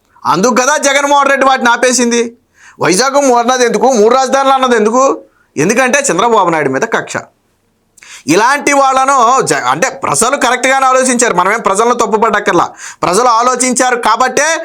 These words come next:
నువ్వు ఎంతెంత ఎగిరిపడ్డావు కాబట్టే నీకు పదకొండు సీట్లు ఇచ్చి ప్రతిపక్ష హోదా కూడా ఇవ్వలేదు. ఈ రోజు నీకు మొఖం జీలక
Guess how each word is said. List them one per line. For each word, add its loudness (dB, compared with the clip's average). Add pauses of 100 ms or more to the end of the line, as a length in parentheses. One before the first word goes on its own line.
(220)
నువ్వు 2
ఎంతెంత 0
ఎగిరిపడ్డావు 0
కాబట్టే 0
నీకు 0
పదకొండు 0
సీట్లు 0
ఇచ్చి 0
ప్రతిపక్ష 0
హోదా 2
కూడా 0
ఇవ్వలేదు. 0
ఈ 0
రోజు 2
నీకు 0
మొఖం 0
జీలక 0